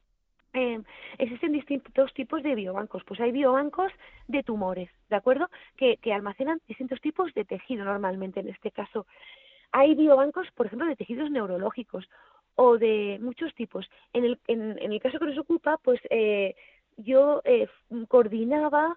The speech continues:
lo que es también a lo mejor por esa trayectoria que tenía, ¿no? de, de, de estudio en mi tesis de tumores hematooncológicos ya derivados de sangre y luego más adelante de cultivos celulares,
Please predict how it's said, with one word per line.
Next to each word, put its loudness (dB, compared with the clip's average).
lo 2
que 2
es -2
también 0
a 6
lo 4
mejor 0
por 0
esa -2
trayectoria 2
que -2
tenía, -2
¿no? 0
de, 4
de, 0
de 2
estudio -4
en -6
mi -8
tesis -2
de 2
tumores -2
hematooncológicos -6
ya -4
derivados -2
de -4
sangre -2
y -8
luego 0
más -4
adelante 0
de -8
cultivos -4
celulares, 0